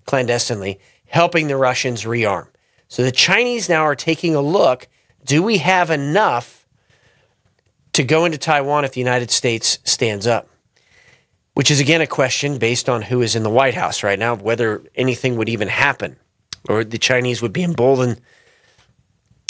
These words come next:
uh, to continue further and continue to attack the United States through unrestricted warfare.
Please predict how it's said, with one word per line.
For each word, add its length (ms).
uh, 300
to 160
continue 460
further 540
and 100
continue 440
to 340
attack 400
the 80
United 300
States 420
through 360
unrestricted 600
warfare. 500